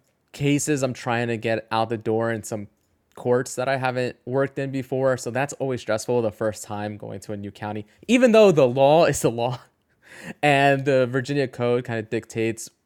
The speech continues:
what I need to do, what needs to happen. It's always finicky with certain cases that, or certain courts that are in smaller towns, you know, they have their own way of doing things. And I never wanna mess up somebody's potential future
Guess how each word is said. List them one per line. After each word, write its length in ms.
what 320
I 60
need 160
to 80
do, 240
what 240
needs 200
to 80
happen. 420
It's 300
always 340
finicky 540
with 220
certain 400
cases 520
that, 320
or 180
certain 300
courts 360
that 140
are 80
in 420
smaller 520
towns, 480
you 80
know, 200
they 140
have 200
their 160
own 180
way 140
of 120
doing 200
things. 340
And 400
I 200
never 300
wanna 440
mess 600
up 360
somebody's 300
potential 300
future 640